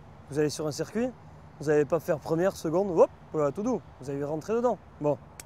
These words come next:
il faut l'utiliser à fond. Pour l'utiliser à fond, plusieurs points. Sur ce pivot, il faut utiliser tous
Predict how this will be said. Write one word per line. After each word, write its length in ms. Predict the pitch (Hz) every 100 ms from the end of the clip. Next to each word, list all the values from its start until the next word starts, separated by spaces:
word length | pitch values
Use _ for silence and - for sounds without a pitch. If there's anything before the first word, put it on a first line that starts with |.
| - - - - - -
il 120 | 143
faut 100 | 160
l'utiliser 400 | 165 175 180 247 -
à 100 | 196
fond. 260 | - 196 143 - -
Pour 80 | -
l'utiliser 380 | 170 160 240 247
à 80 | 208
fond, 240 | 185 151 - - - - -
plusieurs 320 | 240 233 240
points. 260 | - 185 135 - - - - - - - - - - - - - - - - - - - - - -
Sur 180 | - 170
ce 100 | 202
pivot, 300 | 226 226 277
il 80 |
faut 140 | - 214
utiliser 380 | 185 214 220 262 - - - - - - - -
tous 260 | 320 330